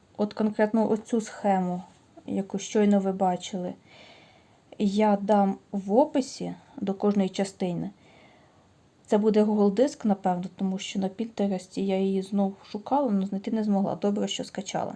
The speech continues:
Все, легких вам петельок і до зустрічі вже в наступному майстер-класі.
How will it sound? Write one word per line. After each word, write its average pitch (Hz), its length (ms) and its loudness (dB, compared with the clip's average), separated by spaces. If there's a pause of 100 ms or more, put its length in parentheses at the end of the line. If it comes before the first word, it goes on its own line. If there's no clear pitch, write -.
(1000)
Все, 202 320 4
легких 254 440 4
вам 247 120 4
петельок 240 760 0 (440)
і 220 120 -2
до 208 180 2
зустрічі 233 560 -4
вже 202 220 -4
в 233 40 0
наступному 214 560 -2
майстер-класі. - 800 -8